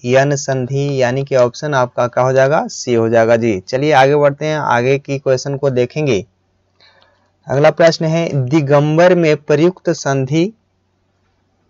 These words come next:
है। जी हाँ, दिसंबर, अ, दिगंबर में प्रयुक्त संधि है, आप लोग को बताना है। option A है विसर्ग संधि, B है व्यंजन संधि,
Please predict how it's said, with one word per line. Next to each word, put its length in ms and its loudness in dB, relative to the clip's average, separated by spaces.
है। 380 0
जी 160 -6
हाँ, 440 -6
दिसंबर, 540 0
अ, 300 4
दिगंबर 680 2
में 380 0
प्रयुक्त 320 0
संधि 540 0
है, 400 4
आप 200 2
लोग 140 -2
को 80 -2
बताना 480 2
है। 180 0
option 420 2
A 140 2
है 180 0
विसर्ग 460 -2
संधि, 440 -2
B 280 -2
है 360 0
व्यंजन 420 2
संधि, 580 -4